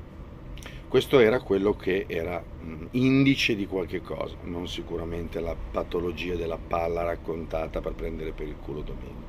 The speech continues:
Dunque, piccola chiusura, ci mettiamo dentro anche loro due. Ehm,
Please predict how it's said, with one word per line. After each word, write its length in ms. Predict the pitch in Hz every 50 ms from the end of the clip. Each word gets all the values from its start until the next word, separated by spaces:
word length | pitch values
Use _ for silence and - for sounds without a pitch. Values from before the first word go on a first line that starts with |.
| - - - - - - - - - - - - - - - - - -
Dunque, 600 | - 90 107 113 98 87 - - - 85 - - - - - - - - - - - - - - - - -
piccola 1080 | - 107 - - - - 104 98 98 92 90 85 85 85 82 82 82 80 78 78 76 82 - -
chiusura, 640 | - - - 110 95 82 87 92 85 80 76 73 71 - - - - - - - - - -
ci 220 | - - - - 78
mettiamo 300 | 78 - - 80 80 80
dentro 340 | 78 80 80 76 - 82
anche 200 | 82 80 - -
loro 240 | 82 82 82 82 82
due. 320 | 78 82 85 80 76 73 - - - - - - - - - - - - - - - - - - - - - - - -
Ehm, 1040 | 95 92 92 90 90 90 92 90 90 90 90 87 87 85 82 85 80 76 73 57 57